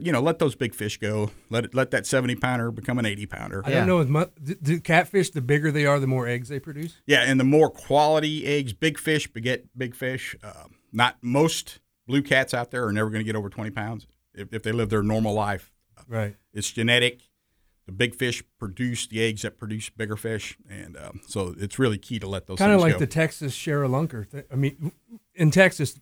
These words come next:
Speaker 2: any fish, I think it's over twelve or thirteen pounds, any bass,
Speaker 3: Mm-hmm.
Speaker 2: they'll pay you. They'll, if you give it to them, they give you a replica mount, a lifetime fishing,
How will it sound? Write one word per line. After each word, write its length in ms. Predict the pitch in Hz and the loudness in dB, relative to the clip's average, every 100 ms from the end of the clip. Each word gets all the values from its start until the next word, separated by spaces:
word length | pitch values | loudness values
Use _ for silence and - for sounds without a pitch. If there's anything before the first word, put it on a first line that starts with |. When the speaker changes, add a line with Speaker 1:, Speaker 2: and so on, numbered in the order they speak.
| _ | _
Speaker 2:
any 180 | 160 160 | 4 4
fish, 300 | - 170 - | 4 0 0
I 60 | |
think 180 | 139 170 | -2 -4
it's 120 | 156 | -4
over 200 | 156 131 | -6 -6
twelve 400 | 127 - 143 135 | -8 -4 -2 0
or 60 | 117 | -2
thirteen 420 | 120 131 - 127 | -4 -6 -2 -2
pounds, 220 | 131 120 | 0 -2
any 100 | 120 | -2
bass, 540 | 120 127 127 147 - - | 0 2 4 2 0 -4
Speaker 3:
Mm-hmm. 360 | 135 123 135 170 - _ _ _ _ | 2 2 2 -2 -6 _ _ _ _
Speaker 2:
they'll 240 | 120 151 | 0 0
pay 220 | 139 151 | 2 2
you. 320 | 143 135 135 143 _ _ _ _ | 4 4 2 -2 _ _ _ _
They'll, 240 | 143 160 143 _ | 0 0 0 _
if 140 | 156 175 | -10 0
you 80 | 185 | 10
give 180 | 190 190 | 12 12
it 100 | 196 | 4
to 100 | 151 | 0
them, 320 | 143 151 139 | 4 4 4
they 80 | 131 | 2
give 180 | 139 135 | 0 0
you 100 | 131 | -2
a 40 | |
replica 440 | 127 139 139 - | -2 -2 -2 -2
mount, 300 | 139 135 135 - | 0 0 0 -4
a 80 | |
lifetime 520 | 120 131 131 147 135 120 | -2 0 0 -2 -4 -2
fishing, 500 | 151 127 135 123 | -4 -4 -2 -4